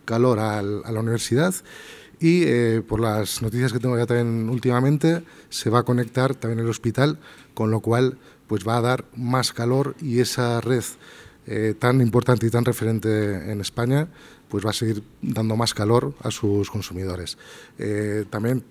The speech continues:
quiero decir desde aquí que Somacil es otro claro ejemplo de la apuesta por la biomasa <clears throat> en el país, y que todas las comunidades autónomas de España deberían de tomar el, <clears throat> el ejemplo de, de Somacil.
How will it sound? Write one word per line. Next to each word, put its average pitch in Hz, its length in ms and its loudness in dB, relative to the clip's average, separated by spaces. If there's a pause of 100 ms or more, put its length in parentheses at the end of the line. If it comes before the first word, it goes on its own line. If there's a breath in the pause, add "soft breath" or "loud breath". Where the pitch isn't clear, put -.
(160)
quiero 123 160 4
decir 117 200 0
desde 117 120 0
aquí 123 140 -2
que 123 80 -2
Somacil 120 380 -2
es 117 100 -2
otro 120 160 -4
claro 117 320 -2 (460 loud breath)
ejemplo 127 680 2
de 135 260 0
la 123 100 0
apuesta 120 380 -4
por 120 140 -2
la 120 80 -2
biomasa 117 520 -4 (180 loud breath)
<clears throat> - 180 -20
en 151 240 10
el 131 80 6
país, 131 400 4 (640 loud breath)
y 147 100 -4
que 120 160 0
todas - 340 2
las - 80 2
comunidades 135 340 6
autónomas 120 400 0
de 117 80 0
España 131 320 4
deberían 123 260 6
de 113 80 0
tomar 113 300 -4
el, 107 220 -8 (140)
<clears throat> 135 180 10
el 127 100 6
ejemplo 123 380 4
de, 90 320 -4 (160)
de 107 120 -4
Somacil. 90 380 -8